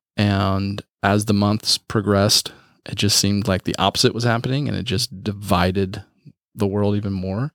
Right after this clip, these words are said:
But I, I think that this is kind of how change works. This is how progress works. You take two steps forwards and one step back, and there's always a pendulum swing.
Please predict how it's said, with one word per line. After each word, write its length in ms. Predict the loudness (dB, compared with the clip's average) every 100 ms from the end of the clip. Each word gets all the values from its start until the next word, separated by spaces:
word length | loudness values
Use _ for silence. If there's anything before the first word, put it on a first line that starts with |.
| -8
But 280 | 0 2 4
I, 280 | 2 2 0
I 20 |
think 320 | 2 0 2
that 300 | 2 2 -2 _ _ _ _ _ -20 -4
this 160 | 0
is 80 | 0
kind 180 | 2 4
of 80 | 4
how 180 | 2 2
change 420 | 4 4 4 2
works. 400 | 0 -2 -2 -4
This 140 | -2
is 60 | 0
how 100 | 0
progress 500 | 2 4 4 2 0
works. 500 | -2 -2 -2 -8 -8 -10
You 220 | -6 -6
take 400 | 2 2 2 -6 _
two 140 | -4
steps 260 | 0 -2 -4
forwards 440 | -6 -4 -6 -6
and 200 | -6 -4
one 140 | -4 -2
step 240 | -2 0
back, 320 | 0 0 0
and 160 | -4 -2
there's 160 | -2 2
always 300 | 4 6 4
a 40 |
pendulum 500 | 2 2 2 -2 -2
swing. 360 | -4 -4 -10